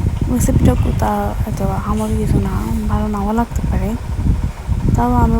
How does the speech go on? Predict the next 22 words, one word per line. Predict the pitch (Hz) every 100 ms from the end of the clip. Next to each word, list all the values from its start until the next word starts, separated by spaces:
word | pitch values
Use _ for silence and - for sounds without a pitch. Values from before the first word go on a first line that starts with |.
| 226
বলবো | 214 202 196 202 - 175
ভালো | 208 214
না | 208 196
লাগলেও | - - 202 190 - - - - - - 160 - - - -
ভালোবাসা | 190 190 196 196 190
দিবেন | 185 180 185
আর | -
কি, | - - - - - -
কেয়ার | - - -
করার। | - - - - - - - - - - - - - -
আসলে | - - -
সাধারণ | - - - -
মানুষ | - - - 196
তো | 196 196
হয়তো | 196 196 185 - - -
কিছু | 208 - 208
নাই | 202 190 196 202
যে | 190 185 180 - - - - - - - - - - - - 208
ভালো | 208 202
ভালো | 208 196 190 -
কন্টেন্ট | 196 196 196 202
রেডি | 196